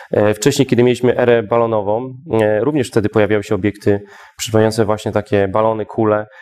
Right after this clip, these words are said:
ale one się zachowały w sposób, e, też bardzo ekscentryczny. Em, to jest, to są, to, to jest dziewiętnasty wiek, prawda? Natomiast jak sięgniemy, pójdziemy dalej w historię, em, na przełomie dziewiętnastego dwudziestego wieku dochodziło często do tak zwanych objawień maryjnych.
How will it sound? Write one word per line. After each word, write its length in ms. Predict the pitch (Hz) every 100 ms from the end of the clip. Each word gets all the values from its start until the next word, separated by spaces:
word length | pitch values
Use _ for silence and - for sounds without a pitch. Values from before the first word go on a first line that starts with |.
| -
ale 160 | 110 110
one 120 | 113
się 100 | 120
zachowały 360 | 104 107 107
w 40 | 104
sposób, 400 | - 110 98 107
e, 180 | 107 104
też 220 | 120 101
bardzo 400 | 104 98 101 -
ekscentryczny. 720 | 107 - 92 98 - 92 85 _ _ - - - - -
Em, 560 | 110 107 107 104 107 - - _ _ - - - -
to 100 | 147
jest, 160 | 143
to 60 | 143
są, 220 | 156 160 -
to, 120 | 123 -
to 100 | 160
jest 140 | 139
dziewiętnasty 460 | 139 127 139 - 120
wiek, 260 | 123 101
prawda? 380 | - 95 101 113
Natomiast 540 | 131 117 123 117 - -
jak 280 | 113 113 - 117
sięgniemy, 400 | 123 120 131 120
pójdziemy 440 | - - 117 127
dalej 220 | 123 123
w 40 | -
historię, 480 | 113 120 101 123 151 - - - - _
em, 800 | - 110 110 110 110 110 107 107 101 113
na 100 | 110
przełomie 540 | - 127 127 117 110
dziewiętnastego 480 | 107 104 113 - 117
dwudziestego 340 | 104 101 107
wieku 200 | 104 113
dochodziło 500 | 107 101 98 107 104
często 340 | - 117 - 101
do 300 | 107 104 98
tak 120 | 95
zwanych 260 | 98 110 101
objawień 340 | 98 101 90
maryjnych. 540 | 92 90 87 85 85